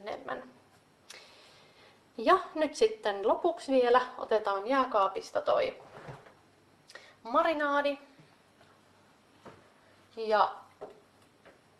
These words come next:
valutetaan se tonne salaatin päälle kulhoon. Ja sitten sitä voi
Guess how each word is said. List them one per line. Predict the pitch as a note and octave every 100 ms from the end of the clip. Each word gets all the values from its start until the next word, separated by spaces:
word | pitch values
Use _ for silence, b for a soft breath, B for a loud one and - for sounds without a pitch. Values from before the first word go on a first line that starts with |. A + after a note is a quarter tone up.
| _ _ - - C4
valutetaan | B3+ G#3+ F4 F#4 D#4+
se | C4
tonne | A#3 A3+ A3
salaatin | - A3 G#3 G#3 F#3+ F#3 - - _ _ -
päälle | D4+ C#4+ A#3+ A3 G#3+ A3 - - _ _ _ _ _ _ _ _ _ _ _ _ _ -
kulhoon. | A3+ G#3+ G3 G#3 G3+ G3+ G3+ B B B -
Ja | F4+
sitten | G#3 - D4
sitä | - C#4+ B3
voi | A3 A3